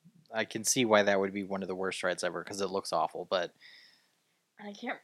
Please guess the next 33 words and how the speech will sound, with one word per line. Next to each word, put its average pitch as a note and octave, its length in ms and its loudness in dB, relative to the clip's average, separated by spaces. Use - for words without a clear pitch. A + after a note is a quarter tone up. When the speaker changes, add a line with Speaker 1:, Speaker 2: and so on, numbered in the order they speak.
Speaker 1:
I - 40 -14
Speaker 2:
remember. B3 380 -4
Speaker 1:
do C3 120 2
not A2+ 260 4
think A2+ 180 -2
that's G#2 200 2
because G2+ 260 -2
anybody G2+ 340 -2
died. E2 400 -4
Speaker 2:
It A#3+ 120 0
is G#4+ 200 -2
because G4 300 2
somebody A#3 280 8
died. D#3+ 300 8
Speaker 1:
Everybody F3 420 12
I C3 100 8
just B2 380 6
saw C3+ 220 6
in A2+ 120 6
there A2 220 4
are, G2+ 40 4
s-, - 260 0
is A#2+ 180 4
still A#2 260 6
Speaker 2:
No, D4+ 100 10
no, G4+ 60 10
no, G#4+ 140 10
Speaker 1:
alive. G3 140 -2
Speaker 2:
not A#3+ 280 12
any B3+ 420 6
of A3 300 10
the A3 140 4
actual G#3+ 640 2